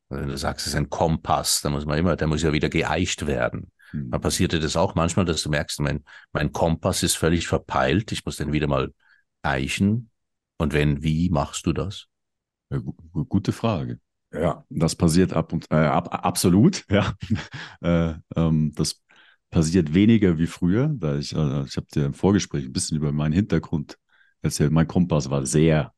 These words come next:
Speaker 2: <laughs> verschoben, ja. Der war
Speaker 1: Finanzwirtschaft, ja, da, da hast du ihn
Speaker 2: Ja.
Speaker 1: äh, gar nicht gebraucht.
Speaker 2: Ja, da, also, äh, mei-,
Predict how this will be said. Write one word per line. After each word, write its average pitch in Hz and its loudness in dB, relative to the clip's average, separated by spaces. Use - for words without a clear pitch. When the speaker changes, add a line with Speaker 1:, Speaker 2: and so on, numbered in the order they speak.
Speaker 2:
<laughs> - -12
verschoben, 78 0
ja. - -6
Der 71 -4
war 73 -2
Speaker 1:
Finanzwirtschaft, 95 2
ja, 78 2
da, 62 -2
da 73 0
hast - -2
du 73 0
ihn 67 -2
Speaker 2:
Ja. 67 -8
Speaker 1:
äh, 76 -4
gar 71 0
nicht 73 -2
gebraucht. - -4
Speaker 2:
Ja, 85 6
da, 76 4
also, 76 0
äh, 78 -2
mei-, 80 0